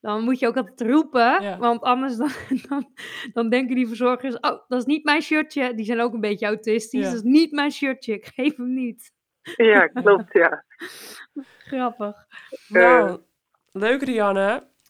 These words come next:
Speaker 2: Ehm,
Speaker 1: Nou, bedankt, Rie, voor je tijd.
Speaker 2: Ja, superleuk
Speaker 3: Ja.
Speaker 2: om je even gehoord te
Speaker 3: Graag
Speaker 2: hebben.
Speaker 3: gedaan. Ik ga je naar jullie luisteren, dus.
Speaker 2: Ja,
Speaker 3: <laughs>
Speaker 2: leuk, man. En, eh, nou ja, wat Rox zei, je kunt, eh, meedoen met de winactie en dan mag je hem altijd weggeven.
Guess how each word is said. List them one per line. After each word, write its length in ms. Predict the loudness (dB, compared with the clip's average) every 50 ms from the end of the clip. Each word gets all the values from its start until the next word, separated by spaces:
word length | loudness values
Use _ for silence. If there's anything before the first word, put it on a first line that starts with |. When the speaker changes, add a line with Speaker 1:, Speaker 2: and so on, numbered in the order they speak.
| _ _ -14 -6
Speaker 2:
Ehm, 600 | -2 0 2 2 2 2 2 2 2 0 0 -2 0
Speaker 1:
Nou, 180 | 0 0 2
bedankt, 400 | 2 2 2 4 4 4 4 4
Rie, 260 | 0 0 0 0 0 -2
voor 160 | -2 -2 -2
je 100 | -2 -2
tijd. 460 | 0 2 2 4 4 4 2 0 0
Speaker 2:
Ja, 420 | 0 2 4 4 4 2 0 -6 _ _
superleuk 760 | -10 -6 -6 -4 2 4 6 6 6 6 4 4 0 -2 _
Speaker 3:
Ja. 520 | _ _ _ _ _ _ _ _ _ _ -8
Speaker 2:
om 120 | -4 -2
je 60 | -2
even 180 | -2 -2 -6 -10
gehoord 280 | -6 -4 -2 -2 -2
te 60 | 0 4
Speaker 3:
Graag 100 | 6 6 6 6
Speaker 2:
hebben. 80 | 2 0 2 4
Speaker 3:
gedaan. 180 | 4 4 2 0 _ _ _ _ _ _ _ _ _ _ _ _ _ _ _ _ _ _
Ik 160 | 2 2 4 6
ga 80 | 6
je 120 | 8 8 8
naar 200 | 8 8 8 8
jullie 180 | 8 8 8 8
luisteren, 580 | 8 6 6 4 0 0 2 4 6 6 8
dus. 240 | 8 6 6 6 2 -2 -16 -12 -6 -2 0
Speaker 2:
Ja, 400 | 2 4 4 4 4 4 2 2
Speaker 3:
<laughs> 160 | 2 4 4 4
Speaker 2:
leuk, 180 | 4 4 2
man. 540 | 0 2 2 2 2 0 -2 -6 -10 -10 -14 _
En, 180 | -6 -4 -4 -2
eh, 140 | -2 -2 -2
nou 200 | -2 0 0 0
ja, 180 | 0 0 0
wat 140 | -2 -4 -4
Rox 260 | -4 -6 -6 -4 -4
zei, 380 | -2 0 0 0 0 -2 -4 -6
je 100 | -6 -6
kunt, 320 | -2 -2 -2 -2 -2 -4
eh, 640 | -4 -4 -2 -2 -2 -2 -2 -2 -4 -4 -4 -6 -6 -6
meedoen 560 | -4 -2 -2 -2 -2 -2 -2 -4 -4 -4 -6 -6
met 160 | -6 -4 -4
de 80 | -4 -4
winactie 580 | -4 -4 -2 -4 -4 -4 -6 -8 -8 -8 -6
en 100 | -6 -6
dan 120 | -6 -6 -6
mag 140 | -8 -10
je 100 | -12 -16
hem 160 | -18 -12 -8 -8
altijd 240 | -8 -8 -8 -8
weggeven. 720 | -10 -10 -10 -10 -12 -12 -10 -10 -12 -12 -12 -12 -14 -14